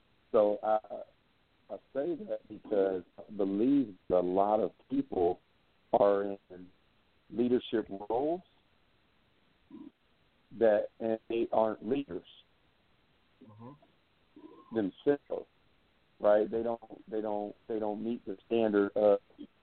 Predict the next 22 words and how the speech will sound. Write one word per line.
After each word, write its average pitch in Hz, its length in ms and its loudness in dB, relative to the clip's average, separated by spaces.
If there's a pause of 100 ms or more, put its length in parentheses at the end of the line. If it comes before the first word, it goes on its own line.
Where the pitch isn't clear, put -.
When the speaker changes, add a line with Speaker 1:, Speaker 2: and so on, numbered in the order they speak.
(220)
Speaker 1:
leadership. - 680 -6 (760)
And 98 280 2 (600)
to - 80 -2
me, 117 140 2 (120)
man, 113 320 4
dude, 120 280 2 (180)
it - 60 -6
needs 127 240 -2
to 113 60 -6
be 113 180 -2
like 101 180 2 (100)
a 101 100 -8
course 151 420 -4
in 98 120 -8 (100)
high 127 280 -2
school. - 180 -12 (1120)
That 185 140 -2
needs 151 140 4
to 123 60 -4
be 127 140 6
a, - 420 -6
uh, 101 160 -6